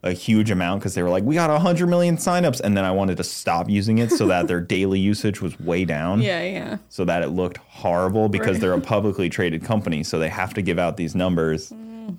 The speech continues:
Speaker 1: in the end of the quarter.
Speaker 2: Mm-hmm.
Speaker 1: And their numbers are gonna look horrible.
Speaker 2: Yeah.
Speaker 1: And then Mark Zuckerberg's gonna have to fight Elon Musk just to make himself have more street cred.
Speaker 2: Isn't that happening? Aren't they, like, fighting? Or is it Elon
Speaker 1: Yeah.
Speaker 2: and him?
Speaker 1: Elon Musk and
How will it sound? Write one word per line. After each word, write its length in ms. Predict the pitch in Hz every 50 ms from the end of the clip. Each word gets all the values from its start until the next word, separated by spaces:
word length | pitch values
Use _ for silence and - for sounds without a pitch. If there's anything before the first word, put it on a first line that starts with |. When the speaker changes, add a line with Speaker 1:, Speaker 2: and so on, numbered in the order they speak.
| - -
Speaker 1:
in 140 | 92 90 87
the 120 | 85 80
end 180 | 62 85 87 82
of 60 | 78
the 60 | 76
quarter. 480 | 76 - - 107 98 80 62 62 - -
Speaker 2:
Mm-hmm. 360 | - 226 226 214 214 208 202 202 - - -
Speaker 1:
And 120 | 82 82
their 80 | 85 85
numbers 360 | 85 90 92 87 82 82 82
are 40 | 87
gonna 160 | 80 80 69
look 120 | 76 78
horrible. 760 | - - - - 104 101 98 90 85 76 78 76 76 - - _ _ _
Speaker 2:
Yeah. 300 | - - 170 175 175 175 170 - _ _
Speaker 1:
And 160 | - 82 87
then 140 | 87 85 82
Mark 240 | 85 - 87 85 82
Zuckerberg's 580 | 95 95 92 82 90 80 87 87 85 82 82
gonna 220 | - 90 82 76 - - - - - - -
have 180 | - 85 82 -
to 100 | - 65
fight 360 | - - - 104 104 104 -
Elon 360 | 101 101 98 92 85 82 82
Musk 460 | 87 95 90 85 85 - - - - - _ _ _ _ _ _ _ _ _ _ _ _
just 280 | - 117 104 90 - -
to 60 | 104
make 240 | 92 95 87 87 85
himself 420 | 90 85 82 - 98 87 80 76
have 180 | 95 82 78 85
more 160 | 82 78 71
street 340 | - - - 98 98 98 -
cred. 320 | - - 57 55 - 110 - - _ _ _ -
Speaker 2:
Isn't 200 | 233 - 330 381
that 160 | 440 427 320
happening? 540 | 214 214 208 208 208 - 262 302 330 339 349 - _ _ _ _
Aren't 120 | 233 226 -
they, 120 | - 285
like, 180 | 277 262 240 233
fighting? 460 | - - 214 214 220 254 277 285 277 -
Or 140 | - 240 240
is 160 | 240 226 -
it 80 | - - _ _ -
Elon 160 | 208 240 240 233
Speaker 1:
Yeah. 220 | 247 233 208 185
Speaker 2:
and 180 | 220 220 214 190
him? 300 | 208 220 226 262 302 - - _ _ -
Speaker 1:
Elon 300 | 101 101 98 - 95 95
Musk 280 | 92 92 90 90 - -
and 320 | 92 82 80 80 73 76